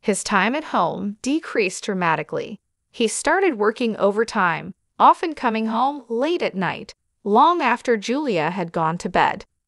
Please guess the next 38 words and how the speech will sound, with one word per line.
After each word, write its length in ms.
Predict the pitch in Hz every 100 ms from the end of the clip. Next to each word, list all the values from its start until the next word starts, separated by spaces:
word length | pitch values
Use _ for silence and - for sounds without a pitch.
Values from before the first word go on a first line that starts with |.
| _ _
It 120 | 202 -
became 380 | 185 208 180
more 240 | 180 254 359
common 460 | - 233 208 165
for 180 | 165 165
him 220 | 170 156
to 100 | 156
go 200 | 160 156
out 220 | 156 202 -
for 160 | 247
drinks 480 | 226 233 160 - -
with 160 | 180 -
clients, 640 | 220 190 156 - - - _ _
and 160 | 196 190
he 180 | 196 -
even 340 | 247 320 339
began 420 | 240 190 190 202 214
working 420 | 262 - 220 170
on 140 | 156
his 160 | 160 156
days 280 | 151 147 156
off. 380 | - - - _ _ _ _ _ _
But 180 | 202 -
there 120 | 175
was 160 | 165 -
something 400 | 185 214 240 208
else 340 | 156 165 -
that 200 | 185 160
concerned 560 | - 175 - 185 170 160
me 240 | 160 151 -
even 360 | 247 294 220
more. 360 | 180 156 - - _ _ _ _ _ _
One 280 | 202 285 392
day, 380 | 269 165 180 220 -
I 160 | 220
cautiously 760 | 233 - 320 381 - 277 240 214
asked 420 | - 180 214 -
him, 240 | 233 226